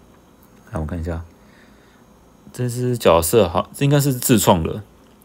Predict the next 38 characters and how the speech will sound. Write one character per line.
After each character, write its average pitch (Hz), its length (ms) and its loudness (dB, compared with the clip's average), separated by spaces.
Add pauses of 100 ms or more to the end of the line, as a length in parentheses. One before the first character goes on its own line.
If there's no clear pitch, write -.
(760)
然 127 100 -2
后 170 100 4
飞 135 340 6
欸， 87 200 2
有 123 60 -2
点 120 120 2
像 117 140 0
剑 110 180 2
圣 90 240 4
哈。 80 220 -2 (920)
他 135 120 -6
叫 139 100 0
杨 101 480 2
云 95 520 2
佐， - 460 -2 (1800)
是 - 140 -8
不 143 40 0
是 139 60 0
跟 135 160 2
剑 123 180 0
圣 107 140 0
有 76 80 -4
关 85 260 0
啊？ 82 160 -8 (1400)
还 - 60 -10
蛮 92 140 -2
帅 101 220 0
的， 90 180 -4 (840)
看 170 140 -2
起 143 80 -2
来 104 40 2
是 135 80 -4
光 135 360 -2
属 82 200 -6
性， 104 200 -4
是 87 60 -2
不 85 40 -4
是？ 87 240 -6